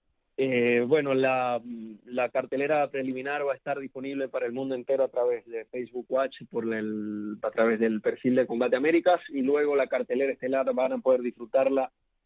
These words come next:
eh, de, en los Estados Unidos a través de Univision y T U D N, y en México creo que estará disponible en Canal cinco,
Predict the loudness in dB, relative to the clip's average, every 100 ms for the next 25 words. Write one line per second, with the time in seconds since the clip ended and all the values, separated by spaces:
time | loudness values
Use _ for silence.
0 | -6 -2 0 0 0 -4 -2 -6 -6 -6
1 | -2 -2 -2 -4 -4 -4 -8 -6 -4 -4
2 | -2 -2 -2 -2 -4 -4 -4 -4 -2 0
3 | 0 -2 -4 -2 0 4 2 2 -2 -8
4 | _ _ _ _ _ -2 0 2 2 2
5 | 2 -2 -2 0 2 4 4 2 0 0
6 | -2 -2 -2 -2 -2 -4 -4 -4 -4 -8
7 | -10 -12 -4 0 0 2 2